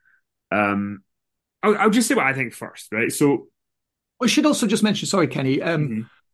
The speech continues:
Speaker 2: Tony Khan was quizzed about this, wasn't he, at the World's End media scrum, and didn't really answer. He just said, "We've got a really good record looking after our talent," but he wouldn't talk about the allegation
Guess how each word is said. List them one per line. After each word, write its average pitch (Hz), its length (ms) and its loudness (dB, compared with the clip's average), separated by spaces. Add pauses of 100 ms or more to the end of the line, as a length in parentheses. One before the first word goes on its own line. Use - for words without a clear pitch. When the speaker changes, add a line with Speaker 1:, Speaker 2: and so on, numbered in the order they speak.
(100)
Speaker 2:
Tony 226 260 2
Khan 214 260 2
was 202 180 4
quizzed 226 380 -2
about 143 240 0
this, 123 240 -6
wasn't 147 260 -2
he, 120 220 -6 (120)
at 151 160 -6
the 143 80 -2
World's 151 480 4
End 139 480 -2 (240)
media 165 440 4
scrum, 139 680 -4 (440)
and 147 400 -2
didn't 226 320 4
really 180 760 4
answer. 156 360 -6
He 135 40 -6
just 147 240 -6
said, 139 320 -4
"We've 143 160 0
got 117 140 -6
a - 40 -8
really 147 160 -2
good 127 160 -4
record 143 440 -4
looking 127 240 -6
after 123 240 -6
our 120 120 -2
talent," 147 600 0 (540)
but 170 100 2
he 180 100 0
wouldn't 175 520 0
talk 170 300 -4
about 156 280 -2
the 143 80 -4
allegation 139 1040 -6